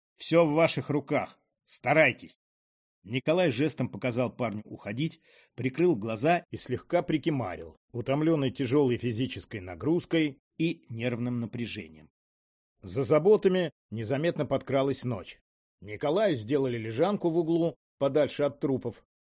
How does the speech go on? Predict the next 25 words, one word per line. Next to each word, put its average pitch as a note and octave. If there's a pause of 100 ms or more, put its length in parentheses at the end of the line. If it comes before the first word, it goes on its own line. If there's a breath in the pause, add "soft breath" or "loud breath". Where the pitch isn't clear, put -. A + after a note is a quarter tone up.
(160)
Он D3+
пошёл C3
к A2
душу, F3+ (240 soft breath)
где A2+
ещё C#3
оставалось C3
много B2+
воды, A#2 (240 soft breath)
разделся A2+ (260)
и G3
с -
наслаждением C3
вымылся. G2 (400)
Вода C#3
в D3
бак D3+
явно C3+
поступала B2+
дождевая, A2+ (240 soft breath)
благо A#2
её C3+
хватало A#2+
с -
избытком. F#2+